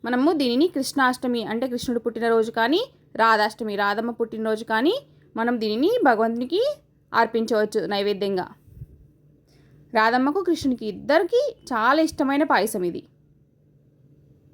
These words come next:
మీరు కూడా రాధాష్టమి రోజు కానీ, కృష్ణాష్టమి రోజు కానీ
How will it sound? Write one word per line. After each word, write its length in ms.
మీరు 280
కూడా 220
రాధాష్టమి 500
రోజు 160
కానీ, 320
కృష్ణాష్టమి 640
రోజు 220
కానీ 240